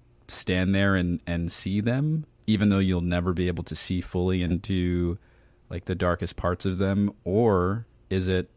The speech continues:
like was said in the film, is, is your, is, is it, is, is it a better use of our time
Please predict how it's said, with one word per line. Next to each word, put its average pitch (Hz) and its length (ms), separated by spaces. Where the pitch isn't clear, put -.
like 90 220
was 90 120
said 92 180
in 92 60
the 87 100
film, 104 320
is, 87 280
is 90 200
your, 92 360
is, 92 380
is 95 160
it, 90 200
is, 87 260
is 92 120
it 92 60
a 87 60
better 90 280
use 87 240
of 87 80
our 80 100
time 90 480